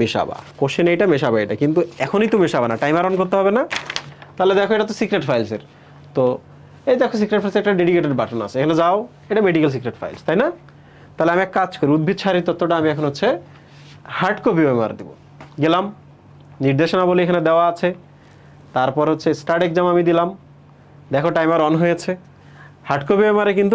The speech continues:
ডানে বামে আর কিছু নাই, তাহলে আমি কি করতেছি? আমি হচ্ছে আমার ওএমআরটা এখন ঘরে বসে দাগাইতেছি, তাই না? ঘরে বসে দাগাইতেছি, কোশ্চেন দেখতেছি আর দাগাইতেছি।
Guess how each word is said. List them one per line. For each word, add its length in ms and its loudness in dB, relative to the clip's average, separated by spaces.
ডানে 220 0
বামে 180 2
আর 120 -2
কিছু 160 -4
নাই, 160 2
তাহলে 200 2
আমি 180 2
কি 160 2
করতেছি? 380 -2
আমি 180 4
হচ্ছে 240 -2
আমার 140 2
ওএমআরটা 460 2
এখন 120 0
ঘরে 220 2
বসে 140 0
দাগাইতেছি, 500 -2
তাই 160 0
না? 60 2
ঘরে 200 2
বসে 220 0
দাগাইতেছি, 400 0
কোশ্চেন 300 0
দেখতেছি 320 -2
আর 100 -2
দাগাইতেছি। 440 -2